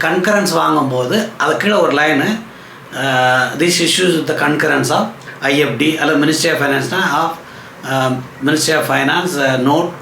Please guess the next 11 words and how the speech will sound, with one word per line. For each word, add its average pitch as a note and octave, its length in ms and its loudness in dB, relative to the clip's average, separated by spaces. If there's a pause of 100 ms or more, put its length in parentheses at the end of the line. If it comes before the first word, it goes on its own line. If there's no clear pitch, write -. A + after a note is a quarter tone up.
(240)
what B2+ 60 2
is C#3 100 2
their B2+ 300 0
note? A2 180 2 (680)
அன்அஃபிஷியல் C3 480 2
நோட்டோ A#2 300 0
இல்லை B2 160 0
இன்டர் C3 320 0
டிபார்ட்மெண்டல் A#2+ 560 -2
நோட்டோ B2+ 280 -6 (220)
போட்டு D3+ 400 0